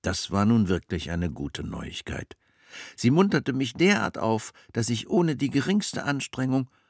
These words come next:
an Pflaumenmus und Aprikosenmarmelade zu denken vermochte. Ich fragte Wish, ob er gerne Pflaumenmus esse. Ich glaube, er hielt mich für etwas wirr im Kopf.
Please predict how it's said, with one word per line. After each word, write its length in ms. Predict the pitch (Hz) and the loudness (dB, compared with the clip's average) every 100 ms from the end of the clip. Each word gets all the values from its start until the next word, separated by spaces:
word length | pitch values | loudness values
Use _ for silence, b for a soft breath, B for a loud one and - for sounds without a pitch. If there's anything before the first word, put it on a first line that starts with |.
| _ | _
an 120 | 117 104 | -4 -4
Pflaumenmus 880 | - 156 175 160 139 135 131 - _ - | 0 2 2 0 0 0 -2 -4 _ 4
und 400 | 190 127 - - | 6 6 2 -8
Aprikosenmarmelade 1200 | 90 - 85 92 92 65 80 73 73 73 78 73 | -8 -6 -6 0 -2 0 -4 -4 -4 -4 -6 -6
zu 160 | - 85 | -6 -4
denken 360 | 80 - 69 | -4 -6 -8
vermochte. 560 | - 69 69 - - - _ _ _ _ | -10 -8 -8 -12 -16 -18 _ _ _ _
Ich 140 | - 98 | -10 -4
fragte 420 | 120 135 139 117 | -2 -2 -2 -2
Wish, 300 | 139 147 - b b b b | -2 -2 -8 b b b b
ob 160 | - 117 | -4 0
er 80 | 127 | 2
gerne 320 | 123 117 117 | 2 2 2
Pflaumenmus 760 | - 113 101 82 76 78 73 | 0 4 4 4 -2 -4 -6
esse. 380 | - 90 - - _ _ _ _ _ _ _ - | -8 -8 -8 -12 _ _ _ _ _ _ _ -12
Ich 180 | 117 | -4
glaube, 260 | 123 113 117 | 0 2 2
er 80 | 107 | 0
hielt 300 | 101 113 - | 0 -2 -2
mich 180 | 104 - | -4 -2
für 140 | - | -4
etwas 400 | 101 - 107 - | -4 -4 -6 0
wirr 180 | 95 76 | 0 0
im 140 | 58 | -10
Kopf. 400 | - 95 - - | -14 -16 -14 -16